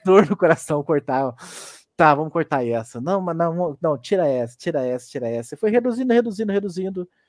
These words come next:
Hoje eu assisto três, quatro categorias, não mais do que isso.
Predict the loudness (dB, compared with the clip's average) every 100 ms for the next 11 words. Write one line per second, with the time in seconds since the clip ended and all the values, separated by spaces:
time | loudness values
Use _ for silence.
0 | _ _ _ _ -4 0 2 2 -2 -2
1 | -12 -16 -18 _ _ -2 0 -2 -4 -4
2 | -4 -8 -16 -12 -10 -8 -8 -10 -12 -12
3 | -10 -8 -8 -10 -12 -12 -12 -14 -20 -20